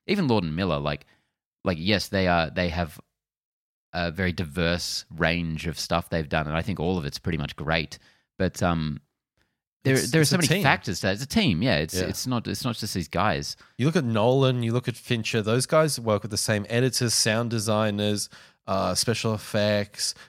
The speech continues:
Speaker 2: visual effects, production designers.
Speaker 1: Studios in, in
Speaker 2: They,
Speaker 1: a lot of the times.
Speaker 2: you know, it's,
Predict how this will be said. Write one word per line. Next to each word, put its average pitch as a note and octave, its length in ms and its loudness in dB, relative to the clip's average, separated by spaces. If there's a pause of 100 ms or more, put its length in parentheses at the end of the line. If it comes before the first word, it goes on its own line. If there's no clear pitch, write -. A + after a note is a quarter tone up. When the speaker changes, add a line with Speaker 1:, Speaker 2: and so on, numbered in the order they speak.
Speaker 2:
visual A2 380 2
effects, G#2 480 0
production G#2+ 400 -4
designers. G2 480 -2
Speaker 1:
Studios E2 540 2
in, D#2+ 260 -6 (180)
in - 120 -8
Speaker 2:
They, B2 280 2
Speaker 1:
a B2+ 40 4
lot B2 100 2
of A#2+ 80 -2
the B2+ 120 -8
times. F#2 280 -8
Speaker 2:
you C3 120 -2
know, A#2+ 160 4
it's, A#2+ 560 0